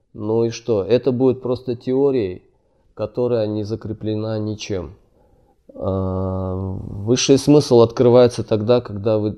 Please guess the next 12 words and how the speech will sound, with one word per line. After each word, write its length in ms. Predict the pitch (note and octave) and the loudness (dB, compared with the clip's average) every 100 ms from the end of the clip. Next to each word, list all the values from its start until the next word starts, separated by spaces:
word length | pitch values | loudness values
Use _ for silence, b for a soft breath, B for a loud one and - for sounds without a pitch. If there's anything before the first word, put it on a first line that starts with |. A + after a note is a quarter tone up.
| - | -10
через 400 | - B2+ A2+ A2+ | -2 4 6 6
дело 440 | A2+ A2 C3+ A2+ F#2+ | 4 6 8 8 4
это, 360 | F#2 F#2 - | -4 -8 -10
через, 420 | - G#2+ G#2 G2 _ _ - | -8 -4 -4 -6 _ _ -12
через, 540 | - G#2+ G#2 G2 - | -4 -2 -2 -4 -8
э, 260 | - G2 - | -8 -6 -8
практику 640 | - A#2 A#2 - G2+ - | 0 2 2 0 -10 -6
это, 380 | F#2 F#2 - F#2+ b b b b b b b | -8 -8 -12 -14 b b b b b b b
эм, 560 | - - G2 G2+ F#2+ F2 | -12 -10 -8 -8 -8 -10
в 60 | - | -4
себе 360 | A#2 G#2 A2+ | 0 6 6
обнаружите. 920 | A2+ G#2 G2+ G#2+ A#2 G2+ F#2+ - F#2 | 6 2 -2 0 0 -2 -6 -12 -16